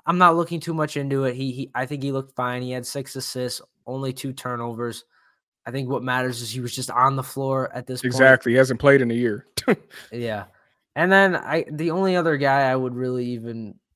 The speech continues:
Speaker 1: look to mention, I mean, Isaiah Stewart was one of six from three. Again,
Speaker 2: Mm.
Speaker 1: that's gonna be a storyline to follow, his three-point
Speaker 2: Mm-hmm.
Speaker 1: shooting. Uh, Jaden Ivey was, like I said, three of six from three.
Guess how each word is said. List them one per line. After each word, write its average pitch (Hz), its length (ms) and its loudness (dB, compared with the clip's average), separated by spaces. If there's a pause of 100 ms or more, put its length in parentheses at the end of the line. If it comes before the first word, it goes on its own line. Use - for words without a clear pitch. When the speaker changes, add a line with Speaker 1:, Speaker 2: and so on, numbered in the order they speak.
(160)
Speaker 1:
look 123 340 -6
to 135 100 -6
mention, 117 440 -8
I 117 80 -8
mean, 127 140 -8
Isaiah 143 320 0
Stewart 139 260 -4
was 127 160 -8
one 131 220 -4
of 123 100 -8
six 131 340 -6
from 120 160 -10
three. 127 500 -4 (520)
Again, 131 420 -2
Speaker 2:
Mm. 107 220 -10 (200)
Speaker 1:
that's 131 220 -6
gonna 135 160 -6
be 131 160 0
a 127 60 -2
storyline 127 520 -2
to 127 60 -8
follow, 127 500 -2
his 123 180 -6
three-point 123 440 -8
Speaker 2:
Mm-hmm. 113 100 -6
Speaker 1:
shooting. 123 320 -6 (600)
Uh, 135 260 2
Jaden 220 340 4
Ivey 156 380 6
was, 135 240 -8 (160)
like 127 220 -8
I 127 40 -6
said, - 220 -16
three 139 180 -4
of 123 80 -6
six 135 320 -6
from 131 160 -10
three. 131 440 -2